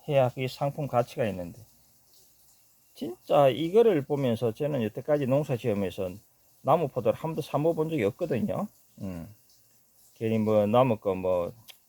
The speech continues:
어떤가 그렇게 궁금하지도 않고, 어, 내 포도만, 좋은 고품질 포도만 생산하면 된다 싶어서 했는데, 야,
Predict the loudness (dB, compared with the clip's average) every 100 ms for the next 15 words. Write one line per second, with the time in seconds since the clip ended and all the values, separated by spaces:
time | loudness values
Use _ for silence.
0 | _ -12 -2 2 2 2 -2 -2 -4 -2
1 | -2 0 0 2 0 0 -4 -6 -6 -14
2 | _ -10 -8 -8 -12 _ _ _ _ 0
3 | 0 2 0 2 2 0 -4 -8 -10 -12
4 | -4 2 4 4 0 -6 -4 -4 -4 -2
5 | 0 0 0 -4 -2 -2 0 0 0 0
6 | -4 -16 -14 -14 -18 _ _ _ _ _
7 | _ -12 -10 -12 -16 -18 -16 -16